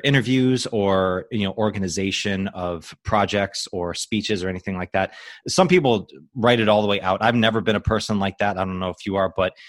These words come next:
I feel like if I try and write everything out, then it's like I'm only just reading through and I'm worried I'm gonna make a mistake. Where in reality,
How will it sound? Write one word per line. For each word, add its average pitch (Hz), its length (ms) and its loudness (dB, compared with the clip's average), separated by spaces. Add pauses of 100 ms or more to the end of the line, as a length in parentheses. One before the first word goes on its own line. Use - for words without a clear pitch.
(220)
I 117 60 0
feel 120 220 0
like 110 180 2
if 95 80 -4
I 101 80 0
try 127 220 0
and 113 120 2
write 110 200 2 (100)
everything 107 580 -2
out, 110 280 0
then 104 200 -2
it's - 380 -6 (100)
like 98 180 -6
I'm 101 180 -8
only 107 280 -2
just - 240 -8
reading 101 460 -4
through 98 400 -4
and 90 80 -4
I'm 90 120 -6
worried 98 240 -2
I'm 95 100 -4
gonna 92 120 -6
make 92 220 -6
a 90 40 -14
mistake. 85 460 -10 (140)
Where 101 160 -6
in 95 80 -6
reality, 104 540 -2